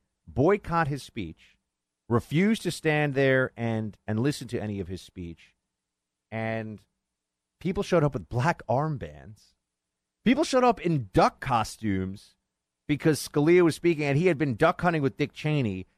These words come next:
and they had come up with some, "Oh, he, Ch-, Scalia is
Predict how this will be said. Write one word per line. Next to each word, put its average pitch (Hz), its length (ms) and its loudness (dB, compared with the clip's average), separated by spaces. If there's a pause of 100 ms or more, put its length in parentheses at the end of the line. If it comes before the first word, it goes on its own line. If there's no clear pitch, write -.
(120)
and 151 100 -2
they 220 80 4
had - 120 2
come 208 160 4
up 214 140 4
with 175 120 0
some, 190 240 2
"Oh, 185 420 4 (360)
he, 190 160 -2
Ch-, - 180 -8 (480)
Scalia 202 960 6
is 147 480 4